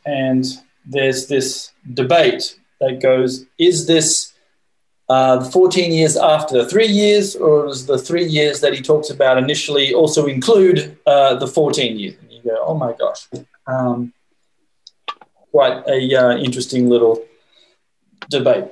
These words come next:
I'm not particularly worried about it, but it does give you some time that you don't find in Acts. Acts doesn't seem to mention these kinds of, these times.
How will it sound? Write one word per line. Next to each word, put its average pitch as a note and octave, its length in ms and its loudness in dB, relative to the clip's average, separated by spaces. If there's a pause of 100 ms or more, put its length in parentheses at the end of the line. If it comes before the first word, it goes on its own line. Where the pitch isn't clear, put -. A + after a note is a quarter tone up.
(180)
I'm D#3+ 140 0
not D3+ 140 0
particularly C3 340 -6
worried C#3 280 2
about E3+ 260 2
it, - 220 0 (260)
but C3+ 200 0
it B2+ 120 -2
does F#3 260 2
give F3+ 180 -4
you E3+ 120 -6
some D3+ 280 -4
time F#3+ 800 -2 (200)
that D3 260 0
you D3 180 -6
don't F#3+ 380 2
find C#3+ 800 -2 (500)
in D3 220 -10
Acts. - 720 -8 (360)
Acts F#3+ 300 -6
doesn't E3 240 0
seem D#3+ 240 -10
to D#3 80 -8
mention D3+ 540 -4
these C#3 280 -10
kinds C#3 400 -6
of, B2+ 300 -4 (320)
these C3 160 -12
times. G2+ 500 -8